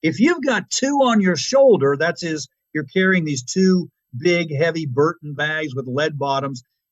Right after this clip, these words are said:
and then two on the cart, that means you've got their putters, and you're gonna service them at the green, and they're expecting you to rake them fairway traps. You got hell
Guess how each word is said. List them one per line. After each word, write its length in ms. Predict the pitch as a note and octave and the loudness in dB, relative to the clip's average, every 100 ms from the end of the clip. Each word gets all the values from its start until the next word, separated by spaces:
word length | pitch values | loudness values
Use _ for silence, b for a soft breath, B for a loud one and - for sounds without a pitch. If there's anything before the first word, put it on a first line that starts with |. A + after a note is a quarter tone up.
| _ - | _ -4
and 80 | F3 | 0
then 180 | F3 | 0
two 280 | - - D4 | -2 -2 0
on 180 | C4 A#3 | 2 2
the 100 | G3+ | 0
cart, 520 | F#3+ D4+ C#4 G#3 A#3 _ _ _ E3+ | -2 -2 0 0 -2 _ _ _ -8
that 120 | F#3+ | -4
means 300 | F#3 F#3 D3 | 0 0 0
you've 180 | D#3+ C3 | -6 -2
got 220 | F3 D#3+ | -4 -2
their 160 | F3 D3 | -2 -2
putters, 640 | B2 B3 B3 D3 D#3 - _ _ _ | -2 -2 0 0 -2 -8 _ _ _
and 100 | D3+ | -8
you're 100 | E3+ | -6
gonna 160 | E3+ C#3+ | -6 -6
service 520 | - F#3+ F3+ D3+ - | -2 0 0 -4 -4
them 240 | F#3+ A#3 | -2 0
at 100 | A3+ | -2
the 80 | D3+ | -4
green, 400 | B2 C3+ C3 B2 _ - | -4 -2 -2 -4 _ -4
and 160 | G#3+ | -2
they're 160 | D#4+ A#4+ | 0 -2
expecting 580 | C#4+ - C4 B3+ - A#3+ | -2 -4 -4 -2 4 6
you 140 | A3 | 6
to 60 | A3 | 4
rake 260 | A3+ A3 | 0 0
them 220 | G#3+ F#3+ - | 0 0 2
fairway 460 | C4+ D#4+ B3 F3 | 0 0 0 -2
traps. 340 | D3 E3+ D3+ - _ - | -2 -4 -4 -8 _ 2
You 120 | F#4 | 2
got 260 | D#4+ G#3+ | 2 0
hell 240 | - D4+ | 0 0